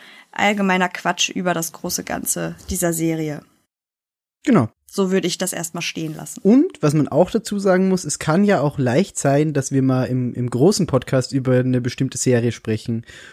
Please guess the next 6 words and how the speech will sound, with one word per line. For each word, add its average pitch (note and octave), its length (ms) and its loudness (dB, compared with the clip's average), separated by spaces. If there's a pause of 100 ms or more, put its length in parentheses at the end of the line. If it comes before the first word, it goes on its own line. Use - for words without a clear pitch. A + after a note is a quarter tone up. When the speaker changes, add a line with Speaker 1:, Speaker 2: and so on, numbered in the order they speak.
(140)
Speaker 2:
und D3 220 4
dann C3 100 6
einfach C3 340 0
Speaker 1:
<laughs> - 40 -16
Speaker 2:
als - 640 -4 (600)
Zusatzding, D3 840 0